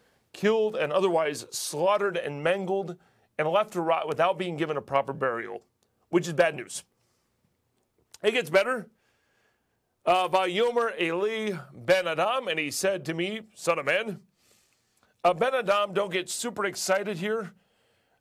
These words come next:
Uh, Ben Adam in Ezekiel is not the Ben Adam in Daniel. Uh, this is Ezekiel's classic self-designation. Uh, person, human one.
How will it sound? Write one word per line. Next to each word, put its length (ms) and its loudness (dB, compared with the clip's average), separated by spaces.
Uh, 160 4
Ben 200 -2
Adam 380 0
in 160 -8
Ezekiel 560 -6
is 100 -6
not 240 -4
the 80 -10
Ben 220 -4
Adam 420 -4
in 300 -10
Daniel. 580 -8
Uh, 240 0
this 200 -6
is 180 -8
Ezekiel's 600 -4
classic 540 -4
self-designation. 920 -8
Uh, 180 -10
person, 340 0
human 380 -6
one. 220 -8